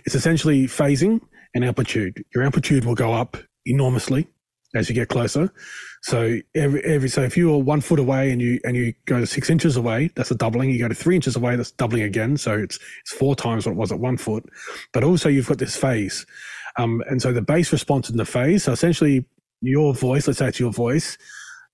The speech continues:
the bass end of your voice is hitting the front of the diaphragm and hitting the back of the diaphragm at different times.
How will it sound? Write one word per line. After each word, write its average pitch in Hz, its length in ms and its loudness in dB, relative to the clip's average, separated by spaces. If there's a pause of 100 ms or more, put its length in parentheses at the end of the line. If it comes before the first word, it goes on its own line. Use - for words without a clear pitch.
(200)
the 131 140 0
bass 151 300 2
end 160 140 4
of 135 120 2
your 131 140 2
voice 131 260 0
is 117 100 -6
hitting 123 140 0
the - 80 -2
front 170 340 -2
of 151 100 0
the 143 60 0
diaphragm 151 580 2
and 156 220 2
hitting 147 220 4
the 131 60 0
back 156 240 0
of - 40 2
the 135 60 2
diaphragm 117 500 -2
at - 100 -6
different 127 300 0
times. 110 520 -4